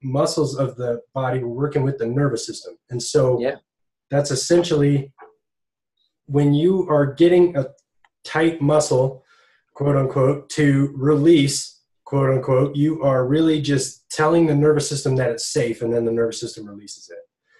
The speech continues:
Speaker 1: And
Speaker 2: Yeah.
Speaker 1: so, and, and then I started, uh, went down the, uh, the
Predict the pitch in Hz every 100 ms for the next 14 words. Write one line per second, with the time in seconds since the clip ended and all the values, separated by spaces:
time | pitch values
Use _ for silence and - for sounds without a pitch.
0 | _ _ - 120 - 139 131 - _ _
1 | 135 131 123 120 135 127 120 117 _ _
2 | _ 127 151 151 151 120 - 151 143 131
3 | - 135 131 123 120 120 _ _ _ _
4 | 143 147 131 139 135 131 123 123 120 120
5 | 113 110 110 _ _ _ - 113 107